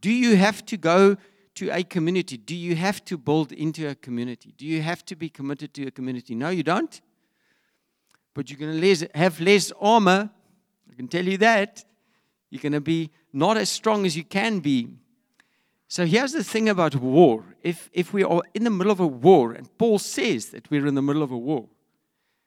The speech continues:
then we need weaponry and we need other soldiers.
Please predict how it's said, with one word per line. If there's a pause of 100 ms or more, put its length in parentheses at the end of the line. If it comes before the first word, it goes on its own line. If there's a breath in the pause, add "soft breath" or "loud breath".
(680)
then
we
need
weaponry (1120)
and
we
need
other
soldiers.